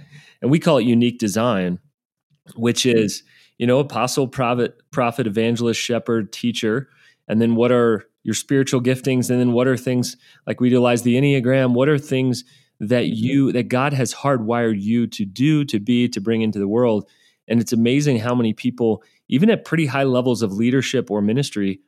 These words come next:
Speaker 1: don't know those things. So how are we supposed to bring a team around us? And I'm, I'm really glad we've, you know, nearly witnessed the death of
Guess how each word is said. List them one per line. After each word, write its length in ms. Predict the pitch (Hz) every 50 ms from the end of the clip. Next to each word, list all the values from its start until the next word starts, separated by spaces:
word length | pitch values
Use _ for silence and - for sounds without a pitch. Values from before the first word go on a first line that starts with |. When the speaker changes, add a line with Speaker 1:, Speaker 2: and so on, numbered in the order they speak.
| _ _ _ _ _ _ -
Speaker 1:
don't 220 | 127 135 131 123
know 160 | 123 131 165 175
those 240 | 135 101 87 -
things. 400 | - - 87 87 87 82 - - - -
So 200 | - 139 123 113
how 180 | 107 131 135 135
are 100 | 131 131
we 80 | 123
supposed 260 | 120 - - 120 -
to 60 | - 107
bring 180 | 110 113 110
a 60 | 104
team 440 | 101 - - 127 120 117 113 107 101 - - - _ _ _ _ -
around 400 | 113 107 113 113 117 127 123 110
us? 240 | 104 98 - - -
And 180 | 95 120 127
I'm, 200 | 143 165 175 151 - - - _ _ _ -
I'm 160 | - 147 185
really 180 | 233 262 247 160
glad 320 | 127 131 120 135 180 175
we've, 360 | 147 143 135 123 - - - -
you 140 | - 120 135
know, 260 | 135 127 123 - - _
nearly 600 | - 131 123 127 135 151 170 185 185 170 151 135
witnessed 500 | 123 113 131 143 - 139 135 127 120 -
the 80 | - 120
death 420 | 104 92 110 117 131 131 - - - -
of 320 | - 117 117 117 110 104